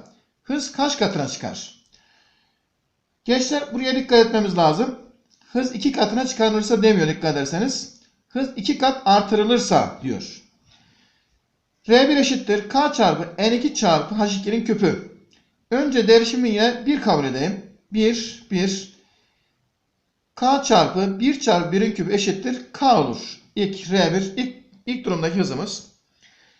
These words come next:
İkinci durumda derişim, iki, derişimler iki kat artırılırsa.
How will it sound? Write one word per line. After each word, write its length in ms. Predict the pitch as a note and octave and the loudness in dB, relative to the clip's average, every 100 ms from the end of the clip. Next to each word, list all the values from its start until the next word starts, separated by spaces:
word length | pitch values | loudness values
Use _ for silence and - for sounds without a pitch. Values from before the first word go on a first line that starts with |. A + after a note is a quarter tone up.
| _ _ _ _ | _ _ _ _
İkinci 380 | - A3 C#4+ D#4 | -6 0 0 2
durumda 500 | C4+ G#3+ F#3 G3 G#3+ - - _ _ _ _ _ _ | 2 4 6 4 2 -8 -20 _ _ _ _ _ _
derişim, 400 | A3 B3 A#3+ D4 - - | 2 4 2 -2 -4 -8
iki, 260 | A#3+ - - | -10 -8 -2
derişimler 420 | A#3 A#3+ A3+ C4 | 0 0 -2 -2
iki 220 | C4+ C4 | 0 -2
kat 360 | A#3 B3 B3+ - - | 2 2 2 -10 -4
artırılırsa. 840 | F#3+ G3+ G3 G#3+ G#3+ A#3+ - A2+ - | 2 2 2 0 4 2 2 -4 -6